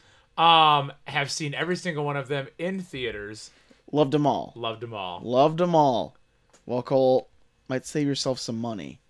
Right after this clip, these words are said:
Speaker 1: Okay.
Speaker 2: It's coming up in January. Hotel Transylvania four, which I think is called Transylmania.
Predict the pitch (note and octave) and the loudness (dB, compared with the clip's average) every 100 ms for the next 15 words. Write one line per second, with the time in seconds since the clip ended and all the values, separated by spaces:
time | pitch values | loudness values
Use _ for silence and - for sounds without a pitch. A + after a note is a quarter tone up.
0 | _ - G2+ - F2 G#2 D#3+ C#3+ C3+ C#3+ | _ -18 -16 -16 -14 -12 -6 0 0 0
1 | C3 C#3 D3 C#3+ A#2+ A2+ - - E3 - | -2 2 2 2 -2 -4 -4 -2 -2 2
2 | E3 - E3 E3 D3+ D3+ D#3 C#3 - - | 2 2 -2 0 0 0 0 -2 -6 6
3 | G3 A3 C#3 F2+ D2 - _ _ _ _ | 10 12 10 6 -4 -14 _ _ _ _
4 | _ _ B2 C#3+ D3+ D3 - C#3 C3+ A#2+ | _ _ 0 2 2 0 4 4 4 0
5 | - - D#3+ E3+ E3 D3 C#3 C3 C#3+ E3 | -6 0 2 4 6 6 4 4 4 4
6 | D3+ A#2+ G2 G2 | 2 0 -2 -6